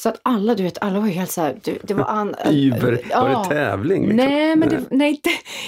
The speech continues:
Speaker 1: nej, inte tävling, men det blev ju så. Vi
Speaker 2: Ja.
Speaker 1: triggade ju varann
Speaker 2: Ja.
Speaker 1: jätte-, jättemycket. Så jag, bitvis så hade man ju lite småångest, det måste jag nog säga, för att det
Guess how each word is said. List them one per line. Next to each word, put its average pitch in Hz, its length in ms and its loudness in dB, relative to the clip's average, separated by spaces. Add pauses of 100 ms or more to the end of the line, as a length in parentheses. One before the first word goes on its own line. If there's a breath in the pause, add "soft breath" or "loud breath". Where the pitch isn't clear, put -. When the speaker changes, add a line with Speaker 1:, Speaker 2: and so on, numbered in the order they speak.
(100)
Speaker 1:
nej, 247 160 4
inte 339 180 0
tävling, 262 420 2
men 285 160 4
det 285 60 2
blev 254 420 4
ju 175 100 2
så. 185 120 -4
Vi 208 200 2
Speaker 2:
Ja. 208 60 2
Speaker 1:
triggade 208 480 0
ju 349 60 0
varann 127 400 -2
Speaker 2:
Ja. 104 360 0
Speaker 1:
jätte-, 107 140 -2
jättemycket. - 680 -2
Så - 100 -4
jag, 233 240 2 (360 loud breath)
bitvis 180 360 2
så 220 80 -2
hade 160 240 0
man 147 140 0
ju 131 60 0
lite 131 360 -2
småångest, 139 580 0
det 170 80 0
måste 220 260 -2
jag 95 100 -6
nog - 100 -6
säga, - 340 -2
för - 120 -10
att - 80 -14
det 180 80 -14